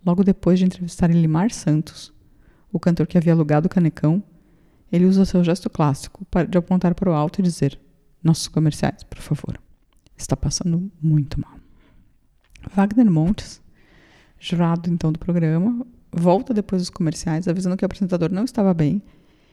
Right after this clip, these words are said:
e termina de apresentar o programa, falando: "Ah, semana que vem o Flávio volta." Isso enquanto o Flávio é atendido por paramédicos no estúdio ao seu lado.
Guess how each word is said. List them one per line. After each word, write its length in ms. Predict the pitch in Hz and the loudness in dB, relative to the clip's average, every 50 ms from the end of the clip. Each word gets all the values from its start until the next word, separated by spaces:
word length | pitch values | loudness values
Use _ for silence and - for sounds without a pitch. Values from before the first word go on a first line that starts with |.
| _ _ _ | _ _ _
e 60 | - | -4
termina 320 | 196 - 214 214 202 202 220 | 0 2 4 4 4 4 4
de 80 | 226 | 2
apresentar 400 | 214 - - 202 196 190 196 185 | 0 0 0 0 2 2 2 2
o 40 | 190 | 0
programa, 520 | 185 - 226 214 180 156 151 160 160 156 - - - - | 0 0 0 2 2 2 2 0 0 -2 -4 -8 -20 -8
falando: 280 | - 185 180 185 208 | -2 2 2 4 6
"Ah, 140 | 262 285 247 | 6 6 4
semana 280 | - - 175 175 190 196 | 4 2 2 2 2 0
que 100 | - 190 | 0 -2
vem 300 | 165 165 156 190 214 202 | 0 0 2 2 2 2
o 60 | 190 | 0
Flávio 320 | - - - 175 180 185 | -2 0 2 4 4 4
volta." 340 | 185 165 - - - - - - - - - _ - | 4 2 0 -2 -6 -12 -16 -14 -16 -16 -10 _ -2
Isso 200 | 220 220 - 277 | 0 4 4 4
enquanto 240 | 277 - 254 - | 4 4 2 2
o 40 | 277 | 0
Flávio 300 | 262 - 208 196 196 208 | 0 2 2 4 4 4
é 20 | 214 | 2
atendido 360 | 214 - 240 226 196 185 185 | 4 6 6 6 6 6 4
por 140 | 196 - 214 | 2 0 -2
paramédicos 560 | - - 202 202 196 185 180 - - - - | 0 0 2 2 2 2 2 0 -4 -2 2
no 80 | - 208 | 2 2
estúdio 280 | 202 - - 185 202 | 2 2 -2 -2 -2
ao 60 | 180 190 | -2 -2
seu 220 | - - 208 240 | -2 -2 -2 0
lado. 440 | 269 202 156 147 147 151 147 147 | 2 2 2 2 2 2 0 0